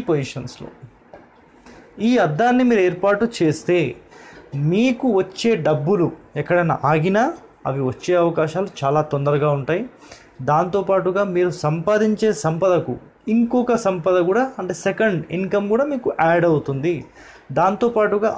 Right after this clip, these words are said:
అవసరానికి మీకు ఏవైతే డబ్బులు కావాలో ఈ డబ్బులు కూడా మీకు immediately అందే అవకాశం ఉంటుంది. ఏదైనా ఎమర్జెన్సీస్లో ఎవరి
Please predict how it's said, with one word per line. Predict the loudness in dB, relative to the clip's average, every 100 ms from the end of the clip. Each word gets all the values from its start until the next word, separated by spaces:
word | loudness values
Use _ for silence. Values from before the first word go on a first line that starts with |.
| 2
అవసరానికి | 2 2 0 2 2 0 -2
మీకు | 0 0
ఏవైతే | 0 -2 0
డబ్బులు | 0 2 0 2
కావాలో | 2 2 2 0 -2 -8 -20 -20 -12 -4
ఈ | 0 0
డబ్బులు | 0 2 2 4
కూడా | 2 2 0 -4 -6
మీకు | -6 -6 -20 _ -2
immediately | 2 2 2 0 -2 -4 -2
అందే | 0 2 4
అవకాశం | 4 0 0 -4
ఉంటుంది. | -4 -4 -2 -2 -4 -10 -2
ఏదైనా | 0 0 0
ఎమర్జెన్సీస్లో | 0 0 -2 -2 -8 -4 0 2
ఎవరి | 2